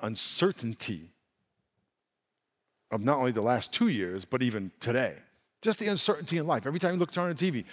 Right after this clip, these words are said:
some laws changing, some policies changing, C D C saying this, then they say this. There's so much uncertainty. If you've gotten anything out of all that, life is uncertain. God is certain.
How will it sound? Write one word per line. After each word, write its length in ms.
some 300
laws 300
changing, 320
some 180
policies 540
changing, 420
C 200
D 80
C 220
saying 300
this, 160
then 100
they 80
say 180
this. 200
There's 140
so 140
much 180
uncertainty. 520
If 200
you've 320
gotten 320
anything 420
out 180
of 60
all 220
that, 320
life 320
is 100
uncertain. 460
God 280
is 100
certain. 320